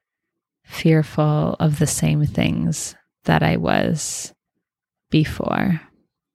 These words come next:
And even though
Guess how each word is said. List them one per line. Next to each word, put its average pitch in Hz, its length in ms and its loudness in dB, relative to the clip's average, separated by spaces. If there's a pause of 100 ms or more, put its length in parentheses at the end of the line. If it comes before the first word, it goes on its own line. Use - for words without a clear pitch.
(1200)
And 147 800 2 (1600)
even 156 460 2
though 151 580 2